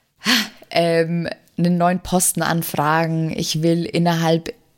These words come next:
von der Firma, in der ich arbeite, aufsteigen oder was es auch immer ist.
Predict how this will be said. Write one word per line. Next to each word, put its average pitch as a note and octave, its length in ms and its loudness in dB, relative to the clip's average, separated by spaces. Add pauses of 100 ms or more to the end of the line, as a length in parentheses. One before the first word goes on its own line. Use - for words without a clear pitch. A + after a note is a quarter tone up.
(140)
von F3 280 0
der E3+ 100 2
Firma, F3+ 340 0
in E3 120 -4
der D#3+ 140 0
ich - 200 -8
arbeite, D#3+ 440 0
aufsteigen D#3+ 840 0 (640)
oder E3 720 0 (140)
was E3 440 0
es - 260 -4
auch E3 240 2
immer D#3+ 400 0
ist. - 480 0